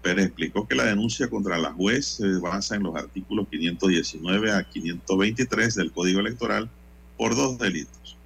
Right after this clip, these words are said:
obstruir la participación de Ricardo Martinelli en el acto electoral interno del partido Realizando Metas, donde se postuló precandidato presidencial, y por desigualdad electoral en que pone a Martinelli al competir con otros candidatos presidenciales.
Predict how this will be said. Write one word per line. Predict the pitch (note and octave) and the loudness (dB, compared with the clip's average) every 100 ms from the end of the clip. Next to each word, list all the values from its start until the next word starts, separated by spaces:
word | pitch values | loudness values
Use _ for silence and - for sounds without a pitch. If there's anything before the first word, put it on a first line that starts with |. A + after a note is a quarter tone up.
| - - - | -20 -16 -4
obstruir | G#2+ G2+ G#2 A2 | -4 -2 0 0
la | A#2+ G2+ | 0 -2
participación | F#2 F#2 E2+ F2 D#2+ C#2+ G2+ | -4 -2 -4 -4 -6 -2 2
de | G#2 | 2
Ricardo | F#2 - F2+ F#2+ F2+ | 0 -2 0 2 2
Martinelli | - - D2 F2+ G#2+ A2 | -2 -6 -2 0 2 2
en | F#2+ | 0
el | D#2 | -2
acto | F2+ F2+ G2 | -4 -2 0
electoral | F2 - D#2 E2 | 0 0 -2 0
interno | G2 F#2+ A#2 A#2 A2+ | 0 2 0 2 0
del | G2+ | 0
partido | G2+ F2 - G2+ G2 | 0 -2 0 0 2
Realizando | A2 G#2 F#2+ F2+ E2 | 0 0 -2 -4 -2
Metas, | G#2 - C#3 - - - - - - | -2 -2 -4 -6 -12 -20 -20 -14 -6
donde | D#3 D3 | -2 0
se | - | 0
postuló | B2 A2+ G#2+ G2 C3+ - - - - - - | -2 -4 0 2 4 0 -6 -20 -20 -20 -12
precandidato | D2+ D#2 D#2+ D#2+ E2 - F2 | -10 -4 -4 0 -2 -2 -4
presidencial, | D#2+ D#2+ D#2 D2 - F#2 A2 - - - - - - | -4 -4 -4 -4 0 2 2 -2 -14 -20 -20 -18 -6
y | D#3 E3+ | 0 0
por | - D3 | 2 2
desigualdad | C#3 B2+ C#3+ C3 A2 G#2 G2+ | 2 2 2 2 2 2 2
electoral | G2 D#2+ D#2+ F2 G2+ A#2+ - - - | 0 0 -2 -2 -2 -6 -18 -20 -12
en | F2+ | -10
que | - | -8
pone | - G2 G2 | -6 -2 0
a | G2 | 0
Martinelli | G#2 A2 A#2 F#2 F#2 F#2 | -2 -4 -2 0 2 0
al | - | -2
competir | D#2 D#2+ D2 G2+ | -10 -10 -6 -6
con | - F#2 | -4 -2
otros | F2+ F2 - | -2 -6 -4
candidatos | D#2+ D#2 D#2+ - E2 | -2 0 -2 -2 -8
presidenciales. | - D2 - D#2+ D#2+ - C3 G2+ D#2 - | -6 -6 -4 -4 -2 0 2 2 0 -6